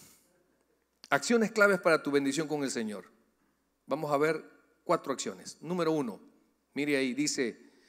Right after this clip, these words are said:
"Jesús la vid verdadera. Yo soy la vid verdadera, mi Padre es el labrador". Ok, la vid, hermanos, usted sabe, ¿cuántos han visto un viñedo? Qué bonito es ver esos, esos grandes viñedos, crece la guía y en esa guía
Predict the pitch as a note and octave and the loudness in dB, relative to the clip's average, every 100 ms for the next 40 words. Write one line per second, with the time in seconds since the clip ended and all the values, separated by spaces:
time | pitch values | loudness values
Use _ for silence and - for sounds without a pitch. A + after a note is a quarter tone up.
0 | _ - E3 C#4 B3 E3 F#3 G3 E3+ C#3+ | _ -2 0 2 4 4 2 0 -2 0
1 | B2 C3+ A2+ - - - _ _ _ _ | 4 4 2 -4 -16 -20 _ _ _ _
2 | _ - - - A3+ C#4 - C#4+ C#4+ A#3 | _ -20 -20 0 4 4 6 4 4 2
3 | E3 A3 F#3 E3 C3 C3 E3+ F3 E3+ D#3 | 0 -2 2 2 4 4 6 4 4 0
4 | - F#3+ F#3 F3+ D#3 D#3+ C#3+ C3 B2 A2+ | 4 6 8 4 2 2 4 4 2 -2
5 | F2+ - _ _ A2 G#2+ B2 D3+ G3 G3 | -8 -18 _ _ -16 -6 -2 0 2 0
6 | F3+ D#3+ E3+ - - - - C#3+ E3+ E3 | 0 0 -2 -6 -10 -18 -6 -2 2 2
7 | F3 F3 - - _ - G3+ G#3+ G3 F#3 | 2 -2 -14 -20 _ 0 2 0 -2 -2
8 | G3 - G3+ F#3 G3 F#3+ D3 A2+ F2+ - | -4 -2 -2 0 2 4 4 0 -8 -20
9 | _ _ _ _ _ _ _ - G3+ E3+ | _ _ _ _ _ _ _ -8 -6 -6
10 | C#3 D#3+ C#3+ C3+ B2 B2+ - C3 C3 C3 | -6 -8 -8 -6 -6 -8 -8 -8 -6 -6
11 | C#3+ A#2+ - - - B2 C3+ B2 B2+ B2 | -8 -10 -14 -20 -10 -8 -6 -6 -6 -6
12 | A2+ B2 D3+ D#3+ D3 - C#3+ B2+ C#3 B2+ | -6 -6 -4 -2 -4 -4 -2 -2 -2 0
13 | C3 C#3+ F3+ F#3+ F3+ D#3 C#3+ - - - | 0 0 -2 2 4 2 0 -12 -12 -2
14 | D#3+ D3+ D3 - F3 F#3+ G3 F3+ G#3+ | 0 0 0 0 0 2 4 4 4